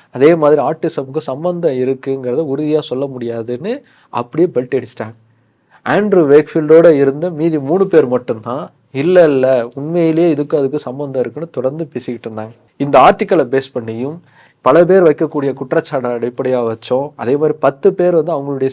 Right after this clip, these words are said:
ஸ்டேட்மெண்ட்ல இருந்து மறுத்து பேசியிருக்காங்க அப்படிங்கிறத அடிப்படையா வச்சோம், யூ கே உடைய ஜெனரல் மெடிக்கல் கவுன்சில் ஆண்ட்ரூ வேக்ஃபீல்டு மேல ஒரு விசாரணை கமிஷனுங்கிறத வச்சாங்க.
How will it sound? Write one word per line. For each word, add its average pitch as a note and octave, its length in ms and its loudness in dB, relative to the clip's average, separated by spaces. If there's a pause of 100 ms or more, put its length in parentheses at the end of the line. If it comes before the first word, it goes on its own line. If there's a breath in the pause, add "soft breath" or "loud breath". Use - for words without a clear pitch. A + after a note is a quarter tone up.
ஸ்டேட்மெண்ட்ல D#3 580 -4
இருந்து D3+ 280 -6
மறுத்து D#3+ 440 0
பேசியிருக்காங்க C#3 640 -4
அப்படிங்கிறத D3 440 -2
அடிப்படையா A#2+ 500 -2
வச்சோம், C#3 360 -6
யூ F#3+ 180 -2
கே F#3+ 160 -2
உடைய B2 440 -4
ஜெனரல் D#3 320 -4
மெடிக்கல் B2+ 300 -6
கவுன்சில் A#2 460 -8
ஆண்ட்ரூ D#3+ 420 -6
வேக்ஃபீல்டு B2+ 500 -4
மேல A#2+ 240 -4
ஒரு C3 120 -4
விசாரணை C#3+ 400 -4
கமிஷனுங்கிறத A#2+ 720 -10
வச்சாங்க. A#2 240 -14